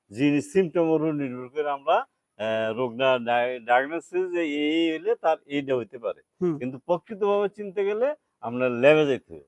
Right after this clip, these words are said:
Speaker 2: দেখেন
Speaker 1: ল্যাবে
Speaker 2: কাকা,
Speaker 1: যাই টেস্ট করতে হবে। তারপরে যে আপনি
Speaker 2: এটা যে শুধু
Speaker 1: এই পা-
Speaker 2: ভেটেরিনারিতে যেমন ভুলভাল হয় এমন না।
Speaker 1: হিউম্যান
Speaker 2: আপনার যদি একটা চেকআপ করতে যান দেখবেন একটার মধ্যে একটা দেখাইছে, আরেকটা
Speaker 1: আরেকটা,
Speaker 2: মধ্যে
Speaker 1: আরেকটা
Speaker 2: আরেকটা
Speaker 1: ঘটে
Speaker 2: দেখাইছে।
Speaker 1: আছে।
Speaker 2: আপনি মিল পাইবেন না,
Speaker 1: মিল
Speaker 2: গ্যারান্টি
Speaker 1: পাওয়া
Speaker 2: কোনো মিল
Speaker 1: দেখা
Speaker 2: পাইবেন
Speaker 1: গেছে
Speaker 2: না।
Speaker 1: মহিলা তো সিজার হইছে,
Speaker 2: হ্যাঁ।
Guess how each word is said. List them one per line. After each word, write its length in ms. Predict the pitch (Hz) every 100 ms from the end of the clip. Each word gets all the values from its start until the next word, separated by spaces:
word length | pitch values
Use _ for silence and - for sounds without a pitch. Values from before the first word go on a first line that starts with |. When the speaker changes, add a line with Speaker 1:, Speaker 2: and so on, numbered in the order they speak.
| 175
Speaker 2:
দেখেন 280 | 202 - 202
Speaker 1:
ল্যাবে 180 | -
Speaker 2:
কাকা, 180 | 233 190
Speaker 1:
যাই 100 | 175
টেস্ট 360 | - 175 - -
করতে 260 | 123 -
হবে। 80 | 104
তারপরে 440 | 98 143 175 175 175
যে 80 |
আপনি 380 | 180 175 190 247
Speaker 2:
এটা 140 | 240 269
যে 80 |
শুধু 320 | 254 277 302 277
Speaker 1:
এই 120 | 220
পা- 180 | - 180
Speaker 2:
ভেটেরিনারিতে 680 | 196 240 254 254 226 254
যেমন 340 | 240 233 240 165
ভুলভাল 440 | 160 208 220 214
হয় 180 | 208 208
এমন 260 | 247 233 175
না। 200 | 131 -
Speaker 1:
হিউম্যান 360 | 117 147 190 202
Speaker 2:
আপনার 400 | 269 254 247 202
যদি 480 | 196 190 226 233 233 _ _ _ _ -
একটা 240 | 160 -
চেকআপ 320 | - 240 254 226
করতে 260 | 247 240
যান 160 | 226 220
দেখবেন 300 | 226 214 220 -
একটার 680 | - 277 _ - 240 240 240
মধ্যে 280 | 220 240 233
একটা 300 | 240 - 233
দেখাইছে, 340 | 220 226 214
আরেকটা 300 | 302 285 -
Speaker 1:
আরেকটা, 180 | 214 180
Speaker 2:
মধ্যে 120 | 202
Speaker 1:
আরেকটা 160 | 196 208
Speaker 2:
আরেকটা 240 | 220 -
Speaker 1:
ঘটে 120 | 202 202
Speaker 2:
দেখাইছে। 340 | 202 190 208
Speaker 1:
আছে। 40 | 202 _ -
Speaker 2:
আপনি 240 | 233 277
মিল 240 | 226 311 320
পাইবেন 300 | 320 294 208
না, 80 |
Speaker 1:
মিল 60 | 196
Speaker 2:
গ্যারান্টি 400 | 226 240 - -
Speaker 1:
পাওয়া 140 | 277
Speaker 2:
কোনো 240 | 220 262 269
মিল 160 | 262
Speaker 1:
দেখা 120 | 247 170
Speaker 2:
পাইবেন 180 | 180
Speaker 1:
গেছে 120 | 165 196
Speaker 2:
না। 60 |
Speaker 1:
মহিলা 320 | 180 175 180
তো 100 | 180
সিজার 380 | 180 170 151 156
হইছে, 360 | 175 - 214 170
Speaker 2:
হ্যাঁ। 220 | 185 160